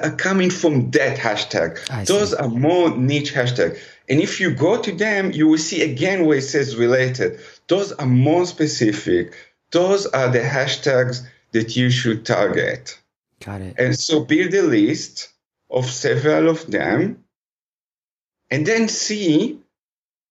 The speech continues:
Speaker 1: who is leading, who is dominating those hashtags. You will see the next screen will, will say top.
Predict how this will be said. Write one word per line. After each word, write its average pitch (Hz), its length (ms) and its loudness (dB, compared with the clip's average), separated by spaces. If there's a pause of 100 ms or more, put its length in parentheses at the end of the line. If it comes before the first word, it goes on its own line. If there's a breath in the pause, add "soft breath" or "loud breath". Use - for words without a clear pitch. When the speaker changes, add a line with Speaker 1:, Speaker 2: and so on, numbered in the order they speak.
(240)
Speaker 1:
who 220 220 2
is 196 400 -2
leading, 123 920 0 (680)
who 196 100 2
is 208 120 -2
dominating 127 800 0
those 107 260 2
hashtags. - 840 -2 (340)
You 147 160 2
will 156 180 4
see 185 360 -6
the 123 160 0
next 127 440 0
screen 170 340 2
will, 123 320 -2
will 123 200 2
say 123 360 -2
top. 104 400 0